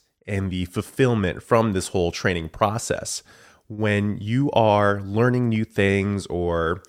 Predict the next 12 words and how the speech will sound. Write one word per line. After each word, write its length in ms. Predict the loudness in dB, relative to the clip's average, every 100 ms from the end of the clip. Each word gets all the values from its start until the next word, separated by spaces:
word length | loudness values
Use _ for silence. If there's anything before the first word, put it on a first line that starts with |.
| -20 _ _ _ _
obsessed 520 | -8 -6 -2 -2 0
with 160 | -2 -2
a 40 | -2
hobby 480 | -2 0 0 0 0
or 120 | 0
a 60 |
craft, 480 | -2 0 2 2 0
you 80 | -2
get 160 | 0 0
really 240 | 0 -2
excited 400 | -2 2 2 2
about 320 | 2 2 0